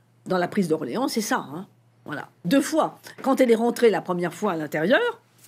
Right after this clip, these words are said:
Allez-y hardiment », et puis ensuite, quand elle a participé au, au, à la conquête du, du pont, hein,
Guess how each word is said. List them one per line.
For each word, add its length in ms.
Allez-y 380
hardiment », 500
et 80
puis 160
ensuite, 580
quand 180
elle 100
a 80
participé 760
au, 440
au, 680
à 100
la 100
conquête 520
du, 720
du 120
pont, 380
hein, 140